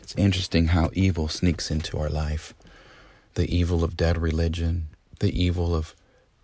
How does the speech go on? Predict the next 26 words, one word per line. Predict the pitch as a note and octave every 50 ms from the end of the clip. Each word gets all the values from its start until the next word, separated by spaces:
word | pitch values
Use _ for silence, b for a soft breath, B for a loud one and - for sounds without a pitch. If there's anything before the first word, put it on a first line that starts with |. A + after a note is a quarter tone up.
| _ _ _ _
compartmentalizing | - - F2 D#2 - - - F2+ - - F2+ F#2 F2 F2 E2 E2+ F2 E2+ E2+ E2 E2 D#2+ E2 E2
our | E2 D#2+
spiritual | - - - E2 E2+ F2+ E2+ - - D2+
life, | D2+ D#2 D#2+ D#2+ E2 E2 D2+ - - - _ b b b b b b b b b b b
the | - F#2+ F2 -
evil | - G2 F#2+ F#2 E2+ F#2 F#2 F2+ F2+ F2+ B B B B B B
of, | - F#2 F2+ F2 F2 F2 F2 F2
uh, | F2 F2+ F2
thinking | E2 - - F#2+ F#2 E2+ - F2+ F2
that | E2+ - -
we | F2 F2+ E2
don't | D2+ F2 F2+ - -
have | - - G2 F#2+ F#2 - -
to | - F2+
do | D#2 - E2+ E2+ F2+ F#2 F#2 G2 b b b b b b b b b b
or | - E2 D#2+
should | D#2+ - - G2+ F#2 F2 F2
do | F2+ F2 E2+ F2+ F#2
what | F#2 E2+ D#2+ -
we | F2 F2+
promised | - - - - E2+ E2 F2 F2+ F2 - - -
to | - -
others | - E2 E2+ F2+ F2+ F2+ F2+ -
we | E2+ F2
would | E2+ F2+ F2+ E2 D#2+
do. | D#2+ D#2 D#2+ F2+ F2+